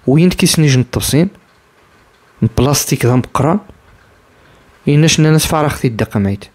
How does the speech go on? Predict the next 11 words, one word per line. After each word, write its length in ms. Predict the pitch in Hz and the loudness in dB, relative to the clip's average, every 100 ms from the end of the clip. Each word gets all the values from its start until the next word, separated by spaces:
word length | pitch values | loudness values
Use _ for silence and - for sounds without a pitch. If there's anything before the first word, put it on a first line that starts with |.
| _ _ _ _ _ _ _ - | _ _ _ _ _ _ _ -6
نا 100 | 110 | 0
ناس 180 | 113 113 | 2 0
قنا 240 | - 110 | 0 0
وانا 220 | 107 110 113 | 2 2 0
ح-، 600 | 120 113 98 - - 110 | 0 -2 -2 -4 -6 -6
نا 80 | |
حنقصا 720 | 110 110 - - - 131 143 139 | -4 -4 -6 -10 -4 -2 0 0
نسينا 480 | 135 - 120 110 | 0 0 0 0
ثا-، 260 | 107 113 104 | 0 0 0
نسيا 300 | 110 104 110 | 0 0 0
طونا. 340 | - 98 92 | 0 -2 -4